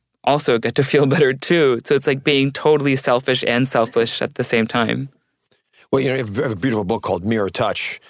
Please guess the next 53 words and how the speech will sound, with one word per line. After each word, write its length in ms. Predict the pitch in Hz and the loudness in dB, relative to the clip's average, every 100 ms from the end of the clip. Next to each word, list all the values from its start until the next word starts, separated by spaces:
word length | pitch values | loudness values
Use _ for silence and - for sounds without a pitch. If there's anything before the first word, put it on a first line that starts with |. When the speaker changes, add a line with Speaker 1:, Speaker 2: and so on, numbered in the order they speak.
| _ _ - | _ _ -6
Speaker 2:
uh, 80 | 90 | -2
again 220 | 98 101 | 0 0
by 80 | 92 | 0
Joel 200 | 98 95 | -2 -2
Salinas, 360 | 104 101 92 | -2 -2 -4
who's 140 | - 85 | -4 -6
our 80 | 82 | -2
guest 300 | 98 98 - | -2 -2 -4
today, 260 | 85 85 82 | -2 -4 -2
A 60 | 107 | -2
Memoir 400 | 104 113 113 104 | 0 0 0 -2
of 80 | - | -4
Synesthesia 680 | - 104 - 110 104 98 - | -6 -6 -4 -4 -4 -4 -4
and 80 | 95 | -4
the 40 | |
Secret 340 | 90 110 - - | -4 -6 -4 -4
Life 280 | 92 92 90 | -4 -4 -6
of 100 | 78 | -8
the 80 | |
Brain. 440 | 85 101 95 85 73 - | -4 -2 -2 -4 -10 -4
And 100 | 127 | -2
in 80 | 180 | 0
here, 160 | 175 | 0
you, 120 | 120 - | -2 -2
you 120 | 127 | -6
talk 260 | - 143 151 | -4 -6 -6
about 300 | - 104 95 | -2 -2 -2
some 260 | - 117 113 | -6 -4 -4
of 140 | 92 | -4
the 60 | 90 | -8
challenges 640 | - 113 120 113 95 85 - | -4 -4 -2 -4 -4 -6 -4
of 180 | 131 123 | -6 -4
practicing 520 | - 85 - - 85 | -4 -6 -6 -14 -12
medicine. 380 | 69 - - - _ | -12 -10 -12 -14 _
Speaker 1:
Mm. 200 | 127 120 | 0 2
Speaker 2:
And 80 | 117 | 0
I 100 | 156 | -2
can 120 | 156 | -4
see 160 | 175 185 | -6 -2
why 240 | 156 117 | 0 0
it'd 120 | 110 98 | -2 -4
be 80 | |
great 320 | 98 - 123 113 | -6 -4 -4 -4
if 140 | - | -4
you're 100 | 104 | -2
a 40 | |
doctor 300 | 95 95 95 | 0 -2 -4
who 40 | 92 | -8
can 140 | 101 | -8
feel 180 | - 107 | -4 -2
your 100 | 98 | 0
patient's 360 | 82 92 92 82 | -2 -4 -4 -6
pain. 320 | 87 87 92 | -4 -2 -4